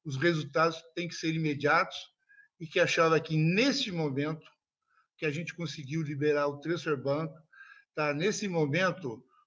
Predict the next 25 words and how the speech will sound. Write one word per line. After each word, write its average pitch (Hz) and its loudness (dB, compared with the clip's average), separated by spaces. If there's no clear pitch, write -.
onde 147 -4
existe, 135 -4
com 139 -6
todo 170 0
o, 160 0
o 156 0
direito, 143 4
uma 147 0
pressão 147 4
grande 160 2
da 143 0
torcida 143 -2
por 160 -6
resultados, 143 0
o 147 -8
melhor 151 4
que 175 -6
ele 151 -4
poderia 151 0
fazer 139 -2
para 165 4
o 135 -6
clube, 151 -2
tá? 151 0
Era, 151 2